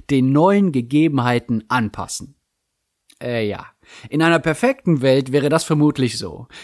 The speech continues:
In der Welt, in der wir leben, reißen uns die spontanen und geplanten Dinge schnell aus unseren Träumen und pulverisieren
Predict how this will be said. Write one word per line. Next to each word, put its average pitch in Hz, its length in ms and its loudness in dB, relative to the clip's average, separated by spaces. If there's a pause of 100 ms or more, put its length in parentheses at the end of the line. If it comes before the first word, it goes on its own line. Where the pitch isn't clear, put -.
In 151 100 -2
der 151 200 2
Welt, 190 240 4
in 147 80 0
der 135 160 2
wir 117 100 0
leben, 123 540 0 (220)
reißen 190 360 2
uns 175 180 2
die 165 120 -2
spontanen 175 640 2
und 156 120 0
geplanten 147 560 0
Dinge 143 260 2
schnell 170 360 -2
aus 156 160 0
unseren 131 340 -4
Träumen 139 540 0 (220)
und 170 200 0
pulverisieren 165 960 2